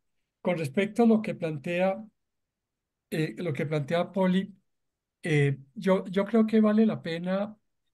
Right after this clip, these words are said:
eh, que, que discutir más adelante el, el libro de los dos profesores de Harvard, Cómo mueren las democracias. Eh, a mí me impacta mucho que los cuatro, eh, mecanismos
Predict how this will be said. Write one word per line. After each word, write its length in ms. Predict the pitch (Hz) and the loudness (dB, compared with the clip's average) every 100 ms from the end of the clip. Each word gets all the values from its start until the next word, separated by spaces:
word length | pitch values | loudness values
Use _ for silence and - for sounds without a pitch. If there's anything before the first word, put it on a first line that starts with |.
| _ _ _ | _ _ _
eh, 240 | 175 147 | -4 -4
que, 320 | 139 156 135 - | -2 -6 -6 -14
que 120 | - | -14
discutir 640 | 160 156 - 151 131 180 185 | -10 -10 -6 -6 -2 -2 0
más 240 | 190 202 | -2 0
adelante 720 | 202 156 156 160 - 190 190 - _ _ _ _ _ | -2 0 -2 -4 -4 -6 -6 -14 _ _ _ _ _
el, 340 | - 151 147 151 | -4 -2 -2 -2
el 160 | 156 | -4
libro 320 | 165 175 185 202 | -2 -2 0 0
de 60 | |
los 180 | 185 139 | 0 -2
dos 160 | 156 135 | -2 -4
profesores 540 | 196 165 131 160 175 | -6 -6 -4 -4 -4
de 80 | 156 | -4
Harvard, 440 | 170 165 165 185 | -4 -6 -6 -8
Cómo 280 | - 180 185 | -6 -4 -2
mueren 300 | 196 190 190 | -2 -2 -2
las 120 | 170 | -4
democracias. 760 | 151 139 135 175 180 - - _ _ _ _ _ _ _ _ _ - | -2 -4 -2 -2 -4 -6 -20 _ _ _ _ _ _ _ _ _ -8
Eh, 240 | 180 156 175 | -4 -4 -2
a 80 | |
mí 120 | 160 170 | -4 0
me 120 | 196 | 0
impacta 360 | 202 190 214 | 0 -2 0
mucho 300 | 202 202 202 | 2 2 0
que 140 | 220 170 | -2 -2
los 180 | 143 - | -4 -4
cuatro, 680 | 180 185 185 214 214 214 - _ _ _ _ _ - | -2 -2 0 2 2 2 -4 _ _ _ _ _ -4
eh, 200 | 160 147 | -2 0
mecanismos 1040 | 156 143 151 185 220 214 208 214 - - | -2 -2 0 6 6 6 0 -2 -6 -18